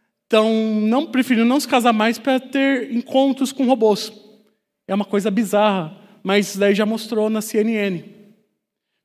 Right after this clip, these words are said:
Pessoas que não relacionam mais com seres humanos porque elas preferem morar sozinha junto com um robô.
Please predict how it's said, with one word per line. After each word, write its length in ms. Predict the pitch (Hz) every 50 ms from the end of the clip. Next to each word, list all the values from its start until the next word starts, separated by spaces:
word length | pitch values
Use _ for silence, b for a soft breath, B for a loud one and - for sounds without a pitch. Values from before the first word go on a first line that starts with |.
| _
Pessoas 380 | - 175 175 - 254 240 233 -
que 120 | - -
não 220 | 208 233 262 339 381
relacionam 540 | 311 311 294 269 - - - 285 262 254
mais 240 | 233 220 233 311 403 -
com 120 | - 285
seres 300 | - 302 285 254 277 240
humanos 560 | 269 254 214 214 220 226 240 240 233 233 - B B B B B B
porque 220 | - 226 220 - 247
elas 180 | 233 226 226
preferem 680 | 233 - 233 226 - - 233 226 220 226 214 226 - - -
morar 260 | 196 190 196 220 233
sozinha 560 | 226 - 233 202 180 185 214 214 214 214 202 - - -
junto 280 | - 190 196 196 -
com 100 | - -
um 40 | 202
robô. 460 | 190 208 180 156 175 170 165 170 -